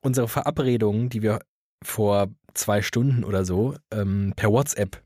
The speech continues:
getätigt haben, in eine Insta-Story zu bauen, weil sie so voller Liebe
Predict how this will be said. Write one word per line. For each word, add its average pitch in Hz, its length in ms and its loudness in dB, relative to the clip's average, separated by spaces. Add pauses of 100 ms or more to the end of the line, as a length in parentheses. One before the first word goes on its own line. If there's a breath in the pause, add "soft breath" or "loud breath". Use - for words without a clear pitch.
(800)
getätigt 95 500 -4
haben, 95 320 -4 (760)
in 107 80 0
eine 104 200 2
Insta-Story 87 600 0
zu - 140 -10
bauen, 85 300 -6
weil 101 120 2
sie 107 140 2
so 117 340 2
voller 123 420 0
Liebe 107 520 0